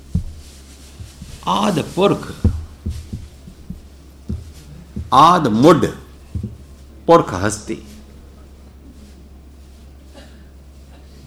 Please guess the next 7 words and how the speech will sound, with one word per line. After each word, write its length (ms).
ਉਹ 260
ਹਸਤੀ 320
ਜੋ 120
ਸਭਨਾਂ 360
ਦਾ 140
ਮੁੱਢ 280
ਹੈ। 140